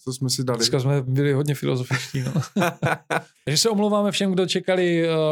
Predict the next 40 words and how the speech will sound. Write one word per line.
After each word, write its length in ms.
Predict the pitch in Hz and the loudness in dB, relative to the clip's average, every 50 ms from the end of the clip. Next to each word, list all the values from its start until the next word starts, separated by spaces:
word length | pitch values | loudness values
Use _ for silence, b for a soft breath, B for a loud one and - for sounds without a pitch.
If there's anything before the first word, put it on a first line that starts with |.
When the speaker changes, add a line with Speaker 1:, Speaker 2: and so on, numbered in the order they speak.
| 151 151 151 151 156 | 0 0 -2 -2 -2
Speaker 2:
nějakou 280 | 156 151 143 175 175 | 0 0 0 2 2
jako 200 | 160 151 160 170 | 2 2 2 0
business 360 | 151 143 156 143 147 170 160 143 | 0 2 2 2 2 2 2 2
hlubokou, 600 | 151 160 151 160 160 156 - 160 160 156 151 160 | 2 2 2 0 0 0 0 0 2 2 2 2
eh, 200 | 156 156 156 156 151 | 2 2 0 0 0
strategii, 400 | - - 147 143 143 147 151 156 | 0 0 -2 0 0 0 0 2
Speaker 1:
A 40 | 156 | 0
myslím 240 | 156 156 160 160 | 0 0 0 0
Speaker 2:
ale 80 | 151 147 | 0 0
Speaker 1:
si, 100 | 180 170 | 0 2
že 160 | 156 180 180 | 2 2 2
i 80 | 175 156 | 2 0
biznisově 580 | 127 117 107 110 120 120 - - 127 117 117 | 0 -2 -2 -2 0 2 2 2 2 0 0
jsme 220 | 117 - 123 117 113 | 0 -2 -2 -2 0
to, 280 | - 120 117 113 113 | 2 2 2 2 2
že 120 | 110 110 110 | 0 -2 -2
jsme 220 | 110 - 117 113 | -2 -4 -6 -4
to, 280 | - 117 117 113 110 113 | -2 -2 -2 -2 -2 -4
že 120 | 110 113 | -4 -6
jsme 240 | - - 127 120 113 | -4 -4 -4 -4 -2
to 120 | - 120 | -4 -6
pro-, 280 | - - 120 117 113 98 - _ | -6 -2 -2 -2 -2 -2 -8 _
probrali, 480 | - 127 123 123 139 143 139 139 139 135 | -4 -4 -2 0 0 0 0 0 0 0
na-, 180 | 131 127 120 - | 0 -2 -2 -2
da-, 260 | 123 120 127 123 123 120 | -2 0 0 0 0 0
dal 220 | 110 123 123 127 | -2 0 0 0
jste 160 | 127 - 139 | 0 0 0
nám 160 | 135 131 127 | 0 2 2
nahlédnout 460 | 127 123 123 127 139 135 135 135 135 127 131 | 0 0 2 2 2 2 2 2 0 0 -2
pod 100 | 135 127 | -4 -4
pokličku, 720 | - - 120 - 131 131 127 - - - 135 131 127 131 127 b b b b _ _ _ 117 | -2 -4 -4 -2 -2 -2 -2 -4 -4 -2 -2 -2 -2 -4 -6 b b b b _ _ _ 0
bylo 120 | 120 123 | 0 0
to 100 | 120 139 | 2 2
inspirující. 880 | 123 123 120 - - 131 123 127 123 127 123 - - 135 127 127 123 127 b b b b b _ 123 | 0 0 -2 -2 -2 0 0 2 2 0 0 0 2 2 2 2 0 -2 b b b b b _ -2
Eh, 140 | 120 117 120 | 0 0 0
minimálně 800 | 127 143 160 165 170 170 170 160 160 160 165 165 160 160 - - | 0 0 2 2 2 2 2 2 2 0 0 0 0 0 0 0
mě 260 | 139 135 135 147 151 147 | 0 0 2 2 2 0
to 120 | 165 156 | 0 0
bavilo, 380 | 135 131 123 123 117 104 92 - | 0 0 2 2 2 0 0 0
takže 400 | - 104 104 104 113 127 110 | -2 -4 -4 -2 0 0 0